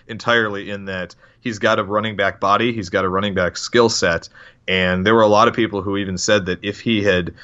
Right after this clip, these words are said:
been trying to play running back instead of receiver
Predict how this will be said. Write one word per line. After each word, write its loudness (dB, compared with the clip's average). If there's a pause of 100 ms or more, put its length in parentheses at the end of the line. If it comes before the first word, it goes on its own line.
(200)
been 0
trying 2
to -4
play 4
running 2
back 0
instead -2
of -2
receiver 0